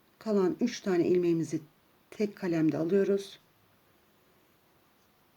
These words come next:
İki zincir çekip yine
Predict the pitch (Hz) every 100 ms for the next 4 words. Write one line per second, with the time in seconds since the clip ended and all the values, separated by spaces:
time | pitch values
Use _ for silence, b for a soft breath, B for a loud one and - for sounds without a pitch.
0 | _ _ _ _ _ _ _ - - 202
1 | 170 156 147 151 - 196 - 202 196 -
2 | _ _ - 202 175 175